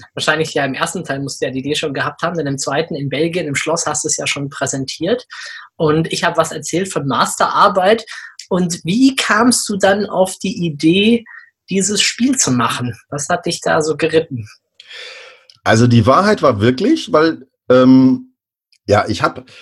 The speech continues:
Speaker 2: ich hab echt was gesucht, was irgendwie was Besonderes ist. Und da ich glaube, dass ich eine sehr kreative Ader habe,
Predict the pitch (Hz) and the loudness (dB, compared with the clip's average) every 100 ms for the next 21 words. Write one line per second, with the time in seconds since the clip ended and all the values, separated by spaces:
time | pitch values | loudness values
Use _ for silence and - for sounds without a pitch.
0 | - - 113 147 156 160 196 - 170 - | -20 -6 -2 -2 -2 0 -2 0 -2 0
1 | 143 110 98 135 160 - 123 - 123 131 | 0 0 2 2 2 0 0 2 2 2
2 | 123 107 107 98 - - 95 82 85 80 | 0 -2 -2 -2 -2 -2 -2 0 0 -2
3 | - - - 123 - - 101 95 107 113 | -4 -10 -10 -10 -10 -4 0 4 4 4
4 | 117 113 - - 98 113 135 123 101 107 | 2 0 0 0 2 4 4 4 2 0
5 | 104 98 85 104 110 110 104 _ _ _ | -2 -2 2 4 6 4 0 _ _ _
6 | - 117 160 135 - 147 131 135 - 104 | -4 2 2 0 0 0 2 0 0 2
7 | 120 131 123 120 120 117 117 117 | 4 4 2 2 4 4 4 2